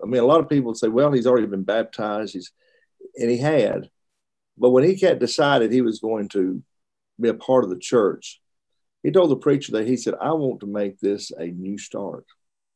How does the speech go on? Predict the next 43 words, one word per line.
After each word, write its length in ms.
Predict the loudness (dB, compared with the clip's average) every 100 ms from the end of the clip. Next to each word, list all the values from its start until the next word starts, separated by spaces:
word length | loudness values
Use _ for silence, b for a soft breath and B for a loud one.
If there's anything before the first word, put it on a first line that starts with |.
| _ _ -8
He 80 |
said, 160 | 2 4
"I 40 |
want 140 | 4 4
to 60 |
make 160 | 2 0
sure 220 | 0 2
I'm 200 | 2 0
doing 280 | -2 -2 -2
what's 240 | -6 -6
right." 360 | -4 -4 -6 -12 _ _ _ _
He 100 | -6
said, 280 | 0 0 0
"The 100 | -6
guy 500 | -6 -10 0 2 4
who 200 | 4 2
baptized 600 | 2 0 0 -4 -4 -4
me, 60 | -4
what 180 | 0 0
I 40 |
do," 100 | 0
he 100 | -4
said, 160 | -6 -4
"I 120 | -2
just 220 | -4 -6
immediately 300 | -6 -6 -8
followed 340 | -8 -4 -4 -6
him 300 | -10 -12 -14 _ _
because 380 | -8 0 0 0
he 180 | -4 -6 _
took 180 | -4 0
off 200 | 0 -2 -12 _ _ _
with 100 | -4
the 60 | -2
National 340 | -4 -6 -12
Church 240 | -8 -8
of 60 | -6
Christ, 280 | -4 -4 -6
and 80 | -14
so 200 | -6 -6
I 100 | -4
did 240 | -8 -10
too." 260 | -12 -14